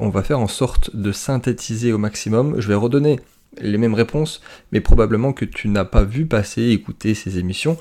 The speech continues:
puisqu'elles sont sur des chaînes de divers influenceurs, à moins évidemment que tu sois abonné à leur chaîne et tu as vu passer ma tête, euh, sur le sujet de leur token. Donc je vais, euh, me reposer les questions qu'ils m'ont posées, dix questions.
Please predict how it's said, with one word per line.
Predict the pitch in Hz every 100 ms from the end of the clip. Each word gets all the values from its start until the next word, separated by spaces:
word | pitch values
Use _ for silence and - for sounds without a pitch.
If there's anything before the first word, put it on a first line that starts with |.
| - - -
puisqu'elles | 123 - 98
sont | - 131 147 147
sur | - 123 135 110
des | 95
chaînes | - 110 123
de | 98
divers | 95 95 107 -
influenceurs, | 98 - 101 - -
à | -
moins | 92 90
évidemment | 87 92 117
que | 113
tu | 95 -
sois | 113 107
abonné | 98 107 131 - - _
à | 104
leur | 92
chaîne | - 139 147 -
et | 104
tu | - 104
as | 98
vu | 123 165 160 - - -
passer | 98 - 151
ma | 160 95
tête, | 135 165 - -
euh, | 104 92
sur | 90 - 156
le | 123 101
sujet | - 110 147
de | 107
leur | 123 -
token. | 107 92 95 98
Donc | 160 - - 104
je | 131
vais, | 131 170 208 - - - -
euh, | 104
me | 107 156
reposer | 131 127 180 - 147 127 139
les | 107
questions | 120 113 127
qu'ils | 117 104
m'ont | 95
posées, | 98 95 156 196 - _
dix | 90 104 175 190
questions. | 123 - - 101